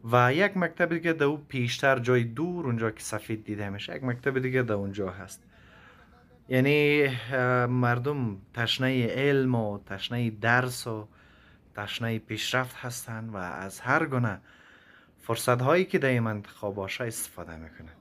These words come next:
یک نما هم به طرف پشت سر ما و دوباره کامرا را دور می‌دیم به طرف پیشروی.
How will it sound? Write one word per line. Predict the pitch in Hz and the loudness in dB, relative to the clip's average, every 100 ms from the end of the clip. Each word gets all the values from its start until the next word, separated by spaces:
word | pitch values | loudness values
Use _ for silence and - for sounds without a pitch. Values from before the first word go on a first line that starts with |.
| - _ _ _ _ _ - _ - - | -20 _ _ _ _ _ -20 _ -20 -2
یک | 120 110 | 2 4
نما | 117 113 113 | 4 2 2
هم | 104 110 | 0 -4
به | 101 | -4
طرف | 98 107 104 110 101 - - - _ | -4 -6 -6 -6 -10 -12 -20 -20 _
پشت | 110 - 104 | -8 -4 -4
سر | - 120 127 | 0 2 2
ما | 123 120 120 113 | 2 2 0 -2
و | 98 78 78 87 | -6 -10 -12 -8
دوباره | 110 120 127 | -4 2 2
کامرا | 131 127 123 127 | 0 -2 0 0
را | 127 | 0
دور | 120 117 123 | 0 0 0
می‌دیم | 123 120 120 113 | -2 -2 -4 -6
به | |
طرف | 95 98 101 101 117 | -8 -10 -12 -10 -12
پیشروی. | 117 - 85 - 87 82 | -12 -14 -14 -12 -10 -12